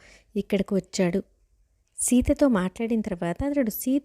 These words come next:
ఉన్న కొద్ది ప్రదేశాన్ని మాత్రం వదిలి తక్కిన అను-, అశోకవనాన్నంతా చిన్నాభిన్నం చేశాడు. కానీ సీతను అడిగితే అతనెవరో నాకు తెలియదంటోంది" అని చెప్పారు. రావణుడు ఆగ్రహించి తక్షణమే హనుమంతుడిని పట్టుకోవటానికై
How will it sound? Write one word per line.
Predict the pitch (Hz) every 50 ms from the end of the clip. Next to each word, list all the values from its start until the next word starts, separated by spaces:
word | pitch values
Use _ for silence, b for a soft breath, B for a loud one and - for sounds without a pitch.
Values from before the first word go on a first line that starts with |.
| 320
ఉన్న | 302 285 262 233
కొద్ది | 214 - 202 - - 202
ప్రదేశాన్ని | - - 175 170 196 208 - - 254 240 226 226
మాత్రం | 214 208 190 190 190 - - 311 294 254
వదిలి | 208 190 170 - - 320 403 453 - _ _ _ _ _ _ _ _ _ _ _ _ _ _ _ -
తక్కిన | 214 214 - - 392 370 370
అను-, | 330 269 240 220 226 -
అశోకవనాన్నంతా | 202 190 - - 285 277 - 277 262 247 233 226 220 214 208 202 202 208 - 277
చిన్నాభిన్నం | 262 - - 214 208 202 214 220 - 220 214 220 226 208 - -
చేశాడు. | 185 - - 196 180 175 175 - - _ _ _ _ _ _ _ _ _ _ _ _ _ _ - -
కానీ | 208 214 247 262
సీతను | 240 - - 220 233 247 - 311 294
అడిగితే | 277 190 180 175 180 - - 262 285
అతనెవరో | 359 370 - - 254 220 208 220 240 247
నాకు | 240 233 220 - - -
తెలియదంటోంది" | 190 180 190 214 220 226 214 202 185 190 180 170 165 165 170 196 254 302
అని | 349
చెప్పారు. | 320 - 240 - - - 185 185 - - 214 - _ _ _ _ _ _ _ _ _ _ _ _ _ _ _ _ _ _ _ _ _ _ _ _ _ _ 208
రావణుడు | 190 196 196 208 269 311 349 339 302
ఆగ్రహించి | 233 196 185 - - 247 226 208 226 240 240 - 370
తక్షణమే | 370 - 254 - - - - - 302 294 311
హనుమంతుడిని | 302 247 247 214 214 226 240 233 - 247 233 226
పట్టుకోవటానికై | 226 - 202 - - - - 226 220 - 220 208 202 190 - 254 277 359 453